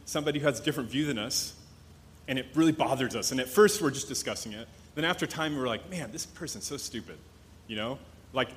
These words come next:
can't they just see that I'm right and, and they're wrong? We just get to the point where we don't even care about the central <laughs> issue as much anymore, as much as we just care about being right. As many of you know, I worked in a,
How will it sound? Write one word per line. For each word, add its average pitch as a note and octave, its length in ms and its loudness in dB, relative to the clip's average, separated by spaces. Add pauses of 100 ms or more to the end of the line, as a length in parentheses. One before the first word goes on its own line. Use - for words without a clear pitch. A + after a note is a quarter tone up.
(160)
can't A3+ 180 0
they G#3+ 120 10
just F3+ 180 2
see F3 80 4
that D#3 140 6
I'm C3 120 8
right A#2+ 220 8
and, B2+ 220 -8
and A#2+ 120 -2
they're A#2 140 4
wrong? G#2+ 320 -4 (1200)
We F3+ 100 8
just G3+ 100 4
get A3 120 2
to G3 100 6
the - 100 -2
point F3+ 220 4
where C#3+ 180 6
we C3+ 100 4
don't E3+ 140 2
even C3+ 160 2
care D3+ 400 2 (220)
about B2 180 4
the A#2+ 80 -2
central C#3 340 2
<laughs> - 40 -4
issue A2+ 260 2
as G#2+ 140 -4
much G#2+ 280 -4
anymore, G#2 360 -4 (160)
as C#3 80 -2
much D3+ 180 2
as D3 60 0
we C3+ 80 -2
just C3 120 -2
care D#3 140 6
about B2+ 220 4
being A#2 200 0
right. A#2+ 400 -4 (1800)
As B2+ 80 -10
many F3 120 8
of E3+ 80 0
you D#3 60 4
know, D3 180 8
I B2 160 6
worked C3+ 340 2
in A#2 140 -2
a, F#2+ 260 -2